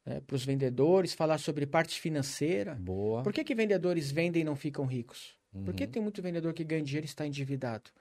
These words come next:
Speaker 2: Sim.
Speaker 1: Acho que um podcast sobre isso cairia muito bem, sobre disciplina financeira. Sobre prospecção de novos negócios, como buscar novos clientes,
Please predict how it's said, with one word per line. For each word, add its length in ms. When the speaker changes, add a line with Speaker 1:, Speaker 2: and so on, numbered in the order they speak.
Speaker 2:
Sim. 400
Speaker 1:
Acho 180
que 120
um 180
podcast 580
sobre 320
isso 380
cairia 220
muito 200
bem, 140
sobre 460
disciplina 580
financeira. 640
Sobre 440
prospecção 720
de 140
novos 240
negócios, 560
como 220
buscar 380
novos 260
clientes, 760